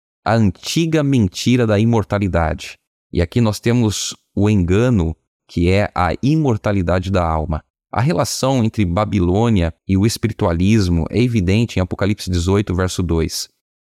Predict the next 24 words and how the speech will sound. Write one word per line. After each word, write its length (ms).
Isso 380
mostra 560
que 480
o 80
cristianismo 640
hoje, 480
ele 180
abraça 400
doutrinas 680
de 100
demônios, 840
conforme 520
primeira 280
Timóteo 460
capítulo 340
quatro, 440
verso 320
um. 180
A 80
doutrina 440
mais 540
enraizada 1000
no 260
erro 500